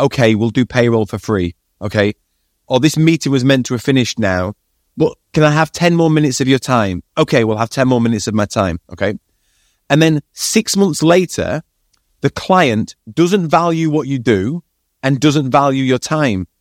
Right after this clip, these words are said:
Yeah, guess what? You trained them in how to do that. You trained them that your services have no value. You trained them that your time has no value, okay? We, you're either creating great clients or you're creating bad clients.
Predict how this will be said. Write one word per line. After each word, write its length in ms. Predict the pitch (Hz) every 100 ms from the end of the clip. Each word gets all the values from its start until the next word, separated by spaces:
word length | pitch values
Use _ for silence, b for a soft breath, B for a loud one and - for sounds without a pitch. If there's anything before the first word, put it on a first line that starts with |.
| _
Yeah, 260 | 131 214 139 _ _ -
guess 220 | 190 -
what? 240 | 202 156 - _ -
You 260 | 117 185
trained 640 | 226 - 160 185 247 254 208
them 100 | 170
in 80 |
how 220 | 127 143 131
to 120 | 123
do 200 | 123 117
that. 240 | 98 85 - _ _ _ _ _
You 220 | 143 208
trained 540 | - - 202 226 233 185
them 160 | 165
that 80 | 143
your 180 | 135 131
services 480 | - 143 120 113 110
have 180 | 120
no 160 | 117 117
value. 480 | 107 104 98 92 85 _ _ _ -
You 180 | 170
trained 500 | 196 - 190 208 233
them 120 | 208 180
that 80 |
your 120 | 147 139
time 320 | - 135 123
has 160 | 113
no 200 | 117 110
value, 400 | 104 107 101 92 - _
okay? 380 | 101 107 107 160 _ _ _ _ _ _ _
We, 340 | 127 156 196 - _ _ -
you're 240 | 135 170
either 160 | 180 151
creating 640 | - - 160 165 - 147
great 360 | 120 135 180 -
clients 380 | 175 160 143 139
or 60 |
you're 120 | 131
creating 480 | 123 - 127 - 123
bad 200 | 127 127
clients. 540 | - 110 92 80 -